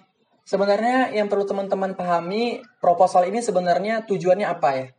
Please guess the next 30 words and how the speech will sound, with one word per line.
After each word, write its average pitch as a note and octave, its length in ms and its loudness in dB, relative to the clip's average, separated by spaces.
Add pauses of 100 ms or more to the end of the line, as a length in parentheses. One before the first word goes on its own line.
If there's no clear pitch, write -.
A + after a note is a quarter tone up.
(140)
Tujuannya F3+ 400 -4
itu A#3+ 160 -6
sebenarnya F#3+ 480 -4
ya F3 160 4
untuk, E3+ 480 -6 (800)
apa G3 240 -6
ya, D#3 240 0
formalitas G#3+ 560 -6
sih G3+ 80 -6
sebenarnya, E3 400 -4
memang E3 400 -6 (240)
hanya F#3+ 240 -4
diserahkan F#3 480 -4
ke - 0 -
lembaga, F3 560 2
kalau F3+ 240 4
lembaga F3 320 4
udah F3 240 0
setuju, F3 560 -6 (320)
ya F#3+ 160 -2
udah G#3+ 400 2
A D#3 80 -4
C E3+ 160 -8
C, D#3+ 320 -8 (560)
gitu - 160 -14
kan. D3 320 -6 (640)
Lag-, D#3 240 0
apalagi, D#3+ 640 0
eh, E3 400 0
proposal E3 400 0